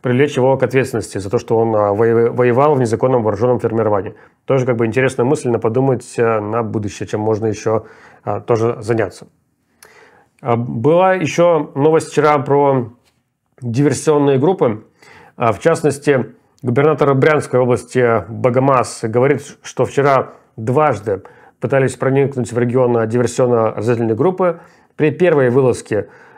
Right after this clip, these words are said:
четверо диверсантов были убиты, как он говорит, а при второй пятеро из шести были убиты. Что стало с шестым, э, пока так и непонятно. То ли он смог, э,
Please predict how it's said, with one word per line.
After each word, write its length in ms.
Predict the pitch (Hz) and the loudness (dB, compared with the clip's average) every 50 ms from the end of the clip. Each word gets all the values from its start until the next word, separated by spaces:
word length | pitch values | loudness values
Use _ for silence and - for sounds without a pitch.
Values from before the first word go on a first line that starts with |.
| _ _ | _ _
четверо 380 | - - 156 135 160 147 139 | -4 -2 0 2 2 2 2
диверсантов 800 | 131 123 131 135 135 123 - - 135 131 120 117 120 101 - - | 2 2 2 0 0 0 0 0 0 0 0 -2 -4 -4 -4 -2
были 340 | 120 113 107 113 131 127 123 | -2 -2 0 0 0 2 2
убиты, 540 | 117 113 107 110 160 175 165 196 196 196 175 - - - | 2 0 0 0 0 0 0 -2 -2 -4 -4 -8 -8 -6
как 160 | - 135 131 | -6 -2 0
он 100 | 147 143 | 0 0
говорит, 480 | 131 143 135 143 143 143 143 143 - - _ _ _ _ _ _ _ _ _ | 2 2 2 2 2 2 0 -2 -8 -16 _ _ _ _ _ _ _ _ _
а 140 | 123 117 117 | 0 0 2
при 160 | 107 - 131 | 2 0 -2
второй 540 | 120 - - 135 139 170 185 180 175 170 165 - - _ _ _ _ _ _ _ - | -2 -2 0 2 2 2 2 0 0 -2 -6 -14 -20 _ _ _ _ _ _ _ 0
пятеро 420 | 147 143 131 - - 113 104 107 | 2 2 2 0 0 0 0 -2
из 160 | - - 110 | -2 -6 -8
шести 300 | - 107 - - - 120 | -10 -10 -10 -6 -6 -6
были 200 | 104 113 110 110 | -4 -2 -2 -2
убиты. 280 | 107 98 101 95 - 98 | -4 -4 -6 -6 -8 -10
Что 200 | - - - 139 | -6 -2 -2 -2
стало 260 | 131 135 143 135 127 | 0 0 0 2 2
с 80 | 120 - | 0 -2
шестым, 440 | - 127 - - 180 190 196 196 185 | -6 -8 -4 -2 0 0 2 2 2
э, 260 | 175 165 151 139 127 | 2 2 2 2 0
пока 320 | 135 - - 120 - 147 147 | -2 -2 -2 0 0 0 0
так 180 | - 139 131 | 0 0 0
и 40 | 135 | 0
непонятно. 420 | 127 123 - 120 110 101 101 107 - | -2 0 0 0 -2 -2 -6 -6 -2
То 100 | - 151 | 0 2
ли 80 | 156 | 2
он 340 | 160 156 147 143 147 147 147 | 4 4 4 2 2 0 -2
смог, 480 | 135 - - 135 135 135 127 117 - 120 | -6 -4 -2 0 2 2 0 0 0 0
э, 260 | 117 113 110 104 | 0 2 0 0